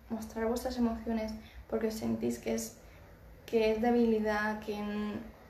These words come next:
no va con vosotros, que vosotros tenéis que ser los fuertes, no, ¿vale? Todos, todos tenemos sentimientos, todos nos repercuten cosas, nos hacemos, no, a ve-, hay veces que nos sentimos mal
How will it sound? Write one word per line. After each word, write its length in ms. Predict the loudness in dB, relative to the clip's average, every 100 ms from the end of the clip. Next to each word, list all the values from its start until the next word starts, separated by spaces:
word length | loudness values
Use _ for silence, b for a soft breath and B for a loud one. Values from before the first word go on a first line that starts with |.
| -6
no 340 | 4 8 8 8
va 140 | 6
con 200 | 6 2
vosotros, 640 | 2 0 -2 -2 -2 -2
que 120 | -2 -4
vosotros 360 | -2 -2 -4
tenéis 220 | -2 -4
que 40 | -2
ser 140 | 0
los 140 | 0 0
fuertes, 500 | 0 0 0 -4 -4 0
no, 360 | 2 2 -2 -6 -10 -14 -16 -16 -20 -20 -20 -18 -8
¿vale? 300 | -4 -2 -2 -6 -14 -20 -20 0
Todos, 560 | 2 4 4 2 -4 -14 -2
todos 320 | 0 2 0
tenemos 320 | 0 2 2
sentimientos, 680 | -2 -4 -4 -2 -2 -4 -8 -12 -2
todos 400 | 2 4 2 2
nos 220 | 0 0
repercuten 600 | -4 -4 -2 2 2 2
cosas, 480 | 0 -2 -4 -8 -14 B B B B
nos 220 | 2 4
hacemos, 520 | 0 0 0 0 -2
no, 220 | 4 4 4
a 80 |
ve-, 80 | 2
hay 140 | 0 0
veces 320 | -2 -2 -2
que 120 | 0
nos 100 | 0
sentimos 520 | 0 -2 0 0 0
mal 320 | 0 0 0